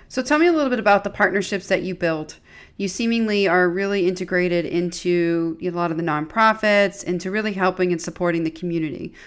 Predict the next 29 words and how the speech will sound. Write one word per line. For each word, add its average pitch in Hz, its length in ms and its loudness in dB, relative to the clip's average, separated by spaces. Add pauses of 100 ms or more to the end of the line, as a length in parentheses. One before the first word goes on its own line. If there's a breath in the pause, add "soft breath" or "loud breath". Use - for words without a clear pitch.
(100)
So - 120 -4
what 233 100 2
does 269 120 0
that 262 140 4
mean 196 180 0
to 185 140 -8
you 175 260 0
as 165 80 -2
a 160 40 -6
hospital, 160 520 -6
especially 190 420 -2
when 175 160 0
you 165 80 0
have 160 560 -2 (340 loud breath)
a 175 60 -4
lot 175 220 2
of 165 40 -4
these 165 240 -4
services 160 600 -4
that, 151 360 -4 (180)
you 170 100 -4
know, 151 300 -6 (240)
cross 175 540 2 (480 soft breath)
to 170 600 2
what 170 240 -2
they're 160 340 0
offering 151 400 -4
as 147 160 -10
well? 151 240 -8